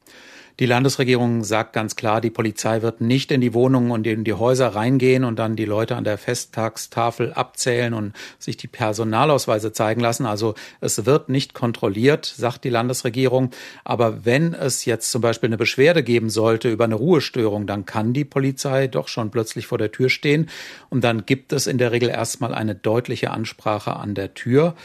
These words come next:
Grundsätzlich zwei Besucher mehr noch mal spontan reinlassen, wie der Hörer das jetzt angetextet hat. Ja, das muss wirklich jeder selbst wissen. Da geht es um Eigenverantwortung, um Vernunft und wirklich die zentrale Frage,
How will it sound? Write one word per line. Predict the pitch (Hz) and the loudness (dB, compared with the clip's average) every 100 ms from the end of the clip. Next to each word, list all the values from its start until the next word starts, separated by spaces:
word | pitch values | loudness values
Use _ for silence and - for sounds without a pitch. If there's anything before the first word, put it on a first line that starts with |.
| - - - - - 160 156 151 | -20 -20 -20 -20 -16 -14 -14 -8
Grundsätzlich | 117 107 151 170 170 160 - 151 143 - - - | -2 4 4 4 2 0 0 0 0 -8 -12 -10
zwei | - - 104 110 131 | -6 -4 2 4 4
Besucher | 131 117 131 131 | 2 0 0 0
mehr | 110 117 127 | 2 2 2
noch | 127 - | 0 0
mal | 120 113 | -2 -2
spontan | - 117 117 117 | -4 -4 -2 0
reinlassen, | 107 107 127 123 123 135 123 127 127 117 | 0 2 2 2 0 0 0 -2 -6 -6
wie | 117 113 | -4 -2
der | 117 | -2
Hörer | 107 113 113 110 | -2 -2 -2 -2
das | 110 - | -4 -4
jetzt | 113 - - | -6 -6 -8
angetextet | - - 117 117 120 - - 120 | -6 -6 -6 -6 -6 -6 -6 -4
hat. | 117 | -2
Ja, | 113 110 - - - - - - - | 0 -2 -4 -14 -18 -18 -20 -10 -2
das | 127 | 2
muss | 165 147 | 4 4
wirklich | 165 160 | 4 4
jeder | 151 147 | 4 4
selbst | 123 139 - | 6 4 2
wissen. | 123 113 117 104 | -2 0 0 2
Da | 107 | 2
geht | 117 131 | 2 2
es | 123 | 2
um | 120 | 0
Eigenverantwortung, | 123 127 147 147 139 135 139 135 139 | 2 0 0 0 0 2 2 4 2
um | 127 123 | 2 0
Vernunft | 120 110 135 160 160 - - | 0 4 4 4 0 -8 -8
und | - 120 120 - | -2 -2 -2 -6
wirklich | 113 127 127 | -4 -2 -2
die | 120 | -2
zentrale | - 110 107 113 123 | -2 -2 0 2 2
Frage, | - - 107 120 | 0 -2 -2 -2